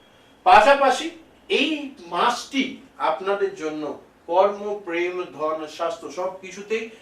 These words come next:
একটা মিশ্র ইঙ্গিত নিয়ে আসছে। খেয়াল করলে ভালো, otherwise খারাপ, সেই বিষয়টি মাথায় রাখুন। বুদ্ধিমত্তা রেমেডির সঠিক ব্যবহার করলে জুন মাস আপনাদের জীবনের টার্নিং পয়েন্ট হতে চলেছে।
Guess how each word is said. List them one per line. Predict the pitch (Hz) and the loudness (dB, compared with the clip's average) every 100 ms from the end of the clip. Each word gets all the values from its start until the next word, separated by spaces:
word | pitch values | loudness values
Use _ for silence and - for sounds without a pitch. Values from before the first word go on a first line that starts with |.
| - | -12
একটা | 160 160 160 143 - - - | -6 -4 -2 -2 -4 -10 -16
মিশ্র | 131 202 - - 214 190 | -10 -8 -8 -6 -2 -2
ইঙ্গিত | 165 156 165 - | -2 -6 -12 -14
নিয়ে | 135 139 127 | -12 -8 -8
আসছে। | 110 - - - _ _ _ _ - | -8 -14 -20 -20 _ _ _ _ -6
খেয়াল | 165 165 160 | 0 2 0
করলে | 151 147 139 135 | -4 -4 -4 -6
ভালো, | 139 156 190 196 - _ - | -2 0 0 -4 -10 _ -8
otherwise | 127 123 113 110 110 - | -6 -6 -10 -12 -14 -10
খারাপ, | 175 - - - _ - | -6 -4 -6 -18 _ -6
সেই | 185 - | -2 -2
বিষয়টি | 135 139 135 170 | -4 -8 -10 -8
মাথায় | 156 131 123 | -8 -8 -8
রাখুন। | 113 107 - - - _ | -12 -16 -20 -20 -20 _
বুদ্ধিমত্তা | 160 220 220 254 262 254 254 254 - | -6 -4 -4 -2 -2 0 2 4 4
রেমেডির | 185 190 202 220 | 0 -2 -4 -6
সঠিক | 214 208 202 196 131 | -2 0 0 -2 -2
ব্যবহার | 143 156 175 214 220 - - _ _ | -2 -2 2 2 2 -4 -20 _ _
করলে | 226 247 190 - - - _ - | 0 2 2 -2 -10 -20 _ -20
জুন | - 190 226 | -14 -8 -8
মাস | 214 202 202 196 - | -4 -2 -2 -4 -12
আপনাদের | 143 143 151 135 | -12 -8 -8 -8
জীবনের | 123 131 135 139 - | -12 -8 -8 -8 -10
টার্নিং | - 165 160 160 147 | -2 -2 -2 -8 -10
পয়েন্ট | 139 131 | -10 -10
হতে | 117 120 | -14 -18
চলেছে। | 117 117 107 - | -18 -18 -18 -20